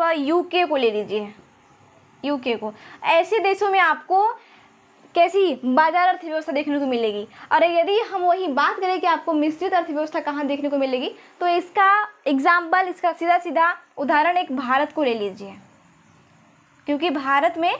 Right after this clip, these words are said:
मिश्रित अर्थव्यवस्था देखने को मिलती है। ठीक है,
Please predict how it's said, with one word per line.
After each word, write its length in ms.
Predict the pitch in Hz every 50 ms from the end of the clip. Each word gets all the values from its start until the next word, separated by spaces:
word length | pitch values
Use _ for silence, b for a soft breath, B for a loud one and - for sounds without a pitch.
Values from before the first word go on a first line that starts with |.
| B B B B B -
मिश्रित 380 | 277 294 294 302 302 349 320
अर्थव्यवस्था 440 | 339 302 294 - 254 262 269 262 330
देखने 300 | 277 285 269 254 269 277
को 160 | 269 359 480 - - _ _ _ _ -
मिलती 320 | 247 262 294 277 277 269 233
है। 180 | 220 214 - - - _
ठीक 180 | - 359 370 -
है, 120 | 440 427